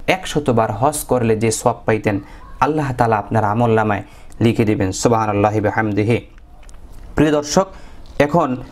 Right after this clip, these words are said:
আরেকটি হাদিস শুনব, যে রাসূল আকরাম সাল্লাল্লাহু আলাইহি ওয়াসাল্লাম বলেছেন,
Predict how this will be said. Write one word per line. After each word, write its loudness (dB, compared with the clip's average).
আরেকটি 2
হাদিস 0
শুনব, 4
যে 4
রাসূল 2
আকরাম 0
সাল্লাল্লাহু 2
আলাইহি 0
ওয়াসাল্লাম 0
বলেছেন, 0